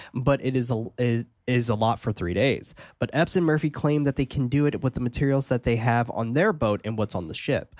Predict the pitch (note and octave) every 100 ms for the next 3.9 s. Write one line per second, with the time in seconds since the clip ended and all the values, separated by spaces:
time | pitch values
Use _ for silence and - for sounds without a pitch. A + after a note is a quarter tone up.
0 | - - - - D3+ E3+ D3+ - C#3+ C#3+
1 | C#3 C3 B2 B2+ B2 B2+ - - C3 B2+
2 | A2 B2+ - D#3+ - - D#3 - C3+ B2
3 | - E3+ D3 A#2 A2 G2+ G#2+ A2+